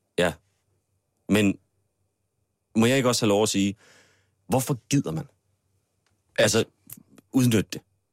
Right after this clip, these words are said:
Speaker 2: Ja.
Speaker 1: Fordi nu bliver jeg lidt fordomsfuld.
Speaker 2: Mm.
Speaker 1: Men hvis du er rask og rørig,
Speaker 2: Ja.
Speaker 1: og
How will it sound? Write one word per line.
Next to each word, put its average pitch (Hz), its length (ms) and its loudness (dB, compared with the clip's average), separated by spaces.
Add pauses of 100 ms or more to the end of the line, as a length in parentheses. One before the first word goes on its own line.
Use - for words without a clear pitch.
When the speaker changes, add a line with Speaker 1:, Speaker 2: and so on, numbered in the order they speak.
(180)
Speaker 2:
Ja. 120 140 0 (960)
Speaker 1:
Fordi 123 300 0 (260)
nu 156 260 2 (100)
bliver 143 200 2
jeg 117 160 2
lidt 117 140 0
fordomsfuld. 104 520 -2 (200)
Speaker 2:
Mm. 101 280 2 (420)
Speaker 1:
Men 101 180 2
hvis 87 200 0
du 92 200 0
er 82 100 0
rask 147 440 -4 (260)
og 104 160 0
rørig, 82 360 0 (280)
Speaker 2:
Ja. 92 100 -4 (1000)
Speaker 1:
og 90 340 0